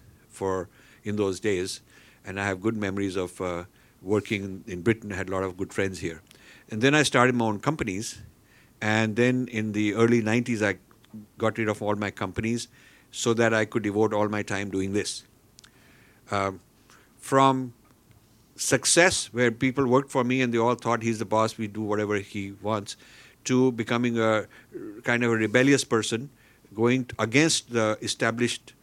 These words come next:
traditions, established, uh, many kinds of things in the world and challenging them, because I enjoy doing that. I just do it because I enjoy doing that.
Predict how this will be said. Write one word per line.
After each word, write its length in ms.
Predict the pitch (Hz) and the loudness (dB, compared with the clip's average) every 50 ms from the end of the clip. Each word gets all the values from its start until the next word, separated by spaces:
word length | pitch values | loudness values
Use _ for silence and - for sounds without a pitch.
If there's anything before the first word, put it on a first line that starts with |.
| _ _ - | _ _ -6
traditions, 540 | - 110 117 127 - - 117 101 117 113 | -4 -2 -2 -2 -2 -2 -4 -4 -6 -8
established, 760 | 101 107 98 - - - 113 107 107 110 113 104 - - - | -10 -10 -10 -8 -2 0 0 0 2 0 -2 -2 -2 -6 -4
uh, 200 | 107 101 95 90 - _ - - _ - | -4 -4 -4 -4 -8 _ -20 -20 _ -10
many 220 | 101 107 113 120 | -6 -4 -2 -2
kinds 300 | 113 - 110 107 104 98 | -2 0 -2 -2 -2 -2
of 120 | 110 92 - | -4 -6 -4
things 320 | - 117 107 104 104 101 | -4 -4 -4 -4 -6 -10
in 120 | 98 92 | -10 -10
the 80 | 95 95 | -8 -4
world 280 | 95 113 127 139 143 139 - _ _ - | 0 2 2 2 2 0 -4 _ _ -16
and 100 | - 104 | -14 -6
challenging 440 | - - 110 107 107 107 101 107 101 | -2 0 0 2 0 -2 -4 -4 -6
them, 200 | 98 98 110 175 - _ - - _ - _ _ - | -6 -6 -6 -8 -10 _ -20 -20 _ -20 _ _ -12
because 260 | - 107 - 123 110 | -8 -2 0 2 2
I 80 | 120 117 | 2 2
enjoy 220 | 117 117 127 127 | 4 4 4 4
doing 220 | 120 123 123 117 104 | 4 4 2 -2 -2
that. 160 | 85 71 - _ _ _ _ - - - _ _ _ _ _ _ _ _ _ _ _ _ - - | -8 -10 -12 _ _ _ _ -20 -20 -20 _ _ _ _ _ _ _ _ _ _ _ _ -10 -6
I 100 | - 104 | -4 -2
just 240 | 104 123 117 - | 0 0 -2 0
do 100 | - 120 | 0 0
it 140 | 123 127 110 | 0 0 -2
because 200 | 104 123 120 104 | -4 -4 -2 -2
I 100 | 107 98 | -2 -2
enjoy 260 | 101 101 110 123 131 | -2 2 2 4 4
doing 220 | 123 120 117 117 120 | 4 2 0 0 0
that. 220 | 120 120 120 120 | 0 -2 -2 -4